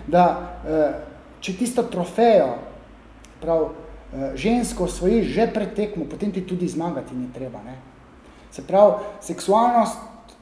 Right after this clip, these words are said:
pred tekmo ni najbolj dobrodošla z vidika libidinalne ekonomije, ne. Če zmagaš in če daš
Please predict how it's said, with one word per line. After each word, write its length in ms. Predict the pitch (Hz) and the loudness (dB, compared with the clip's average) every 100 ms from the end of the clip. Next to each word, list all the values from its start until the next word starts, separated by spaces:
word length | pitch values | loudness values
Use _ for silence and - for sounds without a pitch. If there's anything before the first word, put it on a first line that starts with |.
| _ _ _ | _ _ _
pred 240 | - 220 - | -6 -6 0
tekmo 420 | 220 220 196 185 | 0 2 -2 -4
ni 640 | 196 196 233 247 240 220 165 | -4 -2 2 4 4 0 -4
najbolj 460 | 165 190 208 196 | -2 0 2 4
dobrodošla 680 | 180 175 165 151 185 180 190 | 4 0 0 4 4 4 -2
z 100 | - | -4
vidika 380 | 156 175 196 180 | -6 -6 -2 -2
libidinalne 720 | 160 156 156 160 175 185 180 160 | 0 -2 -4 -2 2 4 4 0
ekonomije, 680 | - 156 160 170 175 139 120 | -2 -2 0 2 2 0 -2
ne. 160 | 139 143 - - - | -8 -10 -16 -20 -18
Če 140 | - - | -8 -4
zmagaš 540 | 156 202 226 202 - - - - - | 2 2 4 2 2 -8 -16 -18 -4
in 120 | 180 | -2
če 140 | 170 | 2
daš 340 | 160 214 214 | 6 6 6